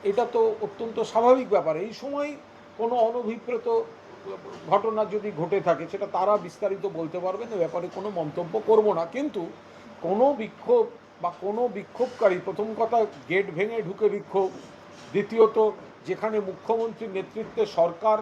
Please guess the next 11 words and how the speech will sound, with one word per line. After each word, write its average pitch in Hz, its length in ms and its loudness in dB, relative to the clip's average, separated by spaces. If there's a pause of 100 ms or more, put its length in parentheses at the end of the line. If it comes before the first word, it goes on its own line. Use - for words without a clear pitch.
(140)
এই 185 140 -12 (140)
সমস্যাটা 196 520 -2
স-, - 180 -16 (880)
সমাধানের 208 560 2
জন্য 214 220 -2
আইনি 196 420 -4
পথে 214 280 -2
চেষ্টা 202 320 -2
করছে 202 340 -2
সেখানে 208 400 -2
আবার 202 300 4